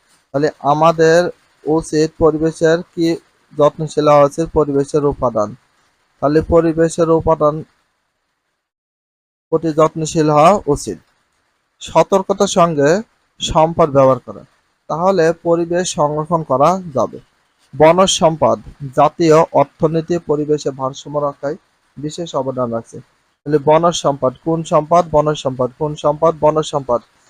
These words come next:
জাতীয় অর্থনীতিতে পরিবেশে ভারসাম্য রক্ষায়, জাতীয় অর্থনীতিতে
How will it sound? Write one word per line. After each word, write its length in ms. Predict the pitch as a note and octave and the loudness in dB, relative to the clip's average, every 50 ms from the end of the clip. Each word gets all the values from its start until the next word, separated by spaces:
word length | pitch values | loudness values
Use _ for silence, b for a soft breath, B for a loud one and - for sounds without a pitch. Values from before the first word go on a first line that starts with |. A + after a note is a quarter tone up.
| b b b - C3 C#3 | b b b -10 -2 2
জাতীয় 360 | D#3 D3+ D#3 - F3+ F3+ E3+ | 2 2 2 2 2 4 4
অর্থনীতিতে 720 | D#3 D#3 - _ - D#3+ D#3+ D#3+ D#3+ E3 E3+ D#3+ F#3 F3+ | 4 2 2 _ -4 -4 -2 -4 -6 -6 -6 -2 0 0
পরিবেশে 520 | F3 - E3 D3+ D#3 D3+ D#3 D#3+ - - D3+ | 0 2 0 0 2 0 0 0 0 -2 -4
ভারসাম্য 520 | C#3+ D3 C#3+ C#3 - - - D3+ D3 D3 | -2 -2 -2 -4 -4 -6 -8 -4 -2 0
রক্ষায়, 360 | C#3+ C#3 C3+ B2+ - - B2+ A#2+ | 2 2 0 0 -2 -4 -6 -4
জাতীয় 360 | A#2+ C3+ C#3+ - - E3 D3+ | -2 -4 -4 -4 -2 -2 -2
অর্থনীতিতে 760 | D3 D3 _ - D3 D3 D3+ D3 - - D#3 - - F3 F3+ | -2 -2 _ -6 -8 -6 -8 -10 -10 -14 -10 -4 -2 -2 -2